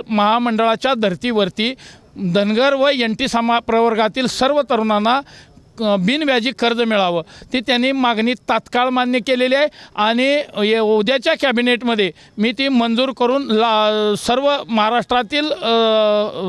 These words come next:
अ, अ, महाराष्ट्रातील लोकांना लागू करतो, असं आम्हाला आश्वासन दिलेलं आहे. तसंच अहिल्यादेवी होळकर भवन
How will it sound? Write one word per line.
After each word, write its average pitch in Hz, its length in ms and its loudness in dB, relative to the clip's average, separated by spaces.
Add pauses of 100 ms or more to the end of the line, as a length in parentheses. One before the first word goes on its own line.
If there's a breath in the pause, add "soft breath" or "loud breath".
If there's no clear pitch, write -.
(280)
अ, 185 200 2 (300)
अ, 180 440 0 (260 loud breath)
महाराष्ट्रातील 254 680 0
लोकांना 262 400 0
लागू 240 320 0
करतो, 196 380 -2 (200 loud breath)
असं 185 200 0
आम्हाला 240 260 2
आश्वासन 226 560 0
दिलेलं 240 280 2
आहे. 294 100 0 (280 loud breath)
तसंच 269 320 2
अहिल्यादेवी 262 460 0
होळकर 254 600 0
भवन 185 440 2